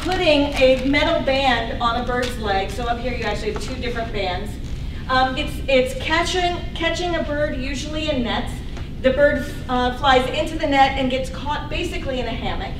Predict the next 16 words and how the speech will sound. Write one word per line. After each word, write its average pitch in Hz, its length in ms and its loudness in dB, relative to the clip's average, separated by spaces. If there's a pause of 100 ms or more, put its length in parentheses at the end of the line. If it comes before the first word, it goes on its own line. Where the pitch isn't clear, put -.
(400)
You 262 120 -4
take 311 260 2
the 381 60 -2
bird 302 320 -2
out 247 180 0
of 269 180 -2
the 262 60 -2
net, 220 300 -4
you - 80 -6
put 285 180 0
a 247 40 2
band 269 420 0
on 311 100 0
the 294 80 -2
bird's 254 380 -2
leg, 196 340 0